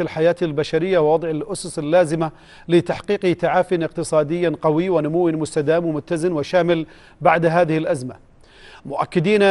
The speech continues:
بدءهم بمراقبة وتقييم الأثر الناجم عن هذه الجائحة على التجارة والعمل على ضمان استمرار تدفق الإمدادات والمعدات الطبية والمنتجات الزراعية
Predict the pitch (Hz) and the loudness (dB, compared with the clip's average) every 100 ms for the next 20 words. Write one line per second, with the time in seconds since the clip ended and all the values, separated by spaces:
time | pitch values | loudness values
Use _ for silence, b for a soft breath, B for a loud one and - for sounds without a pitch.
0 | 190 175 180 185 175 190 165 175 165 165 | 6 4 2 2 2 2 4 4 6 4
1 | 156 185 180 196 175 156 165 185 175 165 | 6 2 2 0 0 0 0 0 0 0
2 | 160 185 180 170 170 165 147 175 202 196 | 0 2 2 2 2 0 0 -2 -2 -2
3 | 180 165 160 170 160 170 143 175 175 156 | -2 -2 0 0 2 0 2 0 0 0
4 | 170 143 165 165 156 160 151 180 180 175 | -2 0 0 0 -2 -4 2 4 4 0
5 | b b b b 175 180 196 190 170 175 | b b b b 2 4 4 2 2 2
6 | 151 160 180 170 - 165 160 185 165 156 | 2 2 2 0 -2 -4 0 0 0 -6
7 | 175 - 175 175 156 151 147 175 185 170 | -6 -6 -6 -4 -2 -2 0 0 0 -2
8 | 156 151 143 165 170 - 147 170 175 165 | -2 -4 -2 -2 -4 -8 -6 -2 0 0
9 | 151 147 147 156 170 165 131 147 143 180 | -4 -6 -4 -4 -4 -6 -4 -2 0 -2